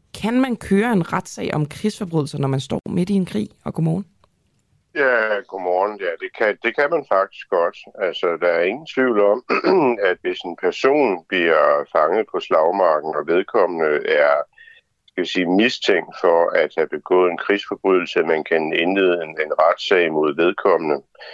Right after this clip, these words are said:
Speaker 2: Øh, men det er jo selvfølgelig også lige så klart, at vedkommende person har jo krav på det, der hedder en retfærdig rettergang, efter samme standarder og principper, som vi jo kender herhjemme. Og, øh,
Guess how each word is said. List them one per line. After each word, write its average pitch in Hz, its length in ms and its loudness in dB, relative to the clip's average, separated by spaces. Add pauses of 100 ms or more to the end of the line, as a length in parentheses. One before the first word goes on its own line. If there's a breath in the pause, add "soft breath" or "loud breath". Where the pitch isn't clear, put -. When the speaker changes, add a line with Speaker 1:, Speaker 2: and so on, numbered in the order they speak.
(520 loud breath)
Speaker 2:
Øh, 78 320 2
men 90 120 4
det 92 80 2
er 92 80 4
jo - 80 -4
selvfølgelig 110 340 2
også 90 260 2
lige 113 120 0
så 131 100 -4
klart, 90 400 2
at 80 100 -2
vedkommende 95 580 0
person 120 520 0 (240)
har 87 180 4
jo 78 60 -2
krav 87 480 0
på 80 120 -8
det, 87 120 -2
der 90 160 -6
hedder 80 200 0
en 73 100 -6 (140)
retfærdig 85 500 -2 (140)
rettergang, 73 480 0 (320)
efter 82 200 0 (720)
samme 92 340 2
standarder 92 600 2
og - 180 -4
principper, 90 440 0
som 82 260 -4
vi 80 60 -4
jo 76 160 -2
kender 85 440 0 (100)
herhjemme. 82 600 0 (1120 loud breath)
Og, 85 400 2
øh, 80 280 0